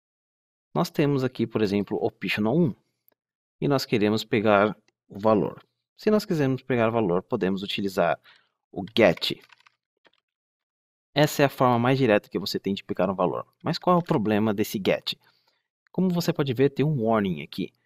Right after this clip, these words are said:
E se você tiver chamando esse get e a variável simplesmente for nula, como por exemplo optional dois,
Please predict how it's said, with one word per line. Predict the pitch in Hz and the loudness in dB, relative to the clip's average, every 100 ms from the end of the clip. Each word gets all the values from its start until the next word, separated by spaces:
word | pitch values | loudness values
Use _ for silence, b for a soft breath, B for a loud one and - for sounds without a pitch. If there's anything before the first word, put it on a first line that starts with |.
| _ _ _ _ _ _ | _ _ _ _ _ _
E | 127 | -2
se | - 143 | 0 -2
você | 135 - 127 | -2 -2 -4
tiver | - - 120 98 78 _ - | -2 -2 2 2 2 _ -8
chamando | - 117 110 | -2 0 0
esse | 104 120 | -2 -2
get | 104 82 71 - | 0 0 0 -6
e | 80 50 _ 101 | -6 -10 _ 0
a | 98 | 0
variável | 95 87 67 - | 2 0 0 -2
simplesmente | - 180 175 123 110 | -4 -2 0 0 -2
for | - 123 | -2 -2
nula, | 107 113 131 - - | 0 -2 -2 -4 -10
como | - | -12
por | - 107 | -4 -2
exemplo | 98 90 87 - 76 | 0 -2 -4 -4 -12
optional | - 101 _ - - 87 95 | -10 -12 _ -10 -6 -4 -4
dois, | 78 80 - - | -4 -4 -8 -12